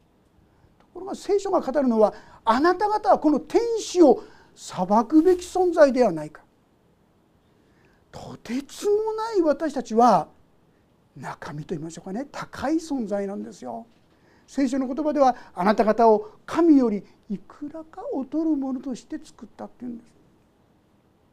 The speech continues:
だから神様は私たちが本来あるべき姿、神よりいくらか劣るもの、天使をも裁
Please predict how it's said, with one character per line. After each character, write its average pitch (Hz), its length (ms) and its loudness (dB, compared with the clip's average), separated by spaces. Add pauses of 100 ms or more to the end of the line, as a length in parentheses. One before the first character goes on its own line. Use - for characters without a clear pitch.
(880)
だ 302 200 -2
か 392 160 -4
ら 349 120 4
神 320 240 -4
様 285 260 -2
は 247 80 2
私 226 220 -2
た 240 140 -4
ち - 80 -12
が 226 220 4 (220)
本 359 460 4
来 226 380 4
あ 220 140 2
る 320 180 4
べ 381 100 0
き 349 80 -6
姿、 226 440 -2 (180)
神 339 420 4
よ 294 140 0
り 311 200 -4
い 294 40 -10
く - 260 -8
ら 320 120 -4
か 320 180 -6
劣 240 200 -8
る 254 100 -2
も 185 160 -4
の、 175 120 -12 (460)
天 427 300 4
使 359 240 2
を 294 100 6
も 269 300 4
裁 - 180 -6